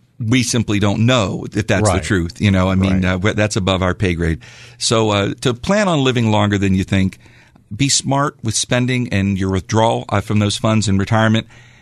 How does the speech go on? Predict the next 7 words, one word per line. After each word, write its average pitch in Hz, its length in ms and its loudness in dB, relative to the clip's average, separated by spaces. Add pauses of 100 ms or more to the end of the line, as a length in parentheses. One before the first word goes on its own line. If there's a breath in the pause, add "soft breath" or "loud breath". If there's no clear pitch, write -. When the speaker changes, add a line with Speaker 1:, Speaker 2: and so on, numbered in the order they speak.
(100)
Speaker 1:
and 147 160 -2
also 170 480 0
anticipate 139 760 0
rising 113 400 0
costs, - 480 -2
specifically 117 800 -2
inflation 117 680 0